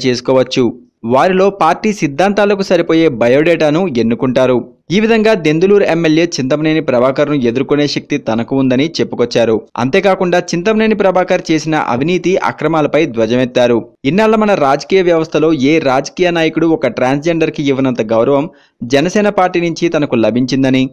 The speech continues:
ప్రజాసేవ చేయాలంటే కోట్లు అవసరం లేదు, మంచితనం, ప్రజలకు సేవ చేయాలనే తపన ఉంటే చాలని ఈ ప్రక్రియ ద్వారా తెలుస్తుంది."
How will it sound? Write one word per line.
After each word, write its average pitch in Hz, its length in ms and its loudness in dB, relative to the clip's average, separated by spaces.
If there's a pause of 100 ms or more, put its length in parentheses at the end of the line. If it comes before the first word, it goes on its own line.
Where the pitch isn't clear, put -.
(180)
ప్రజాసేవ 220 460 2 (100)
చేయాలంటే 175 440 2
కోట్లు 151 420 0
అవసరం 135 460 0
లేదు, 131 400 0 (220)
మంచితనం, 147 640 0 (420)
ప్రజలకు 214 480 0
సేవ 165 300 2 (100)
చేయాలనే 175 400 2
తపన 156 360 0
ఉంటే 165 480 0
చాలని 143 440 0
ఈ 147 120 2
ప్రక్రియ 165 420 0
ద్వారా 135 280 2
తెలుస్తుంది." 120 680 0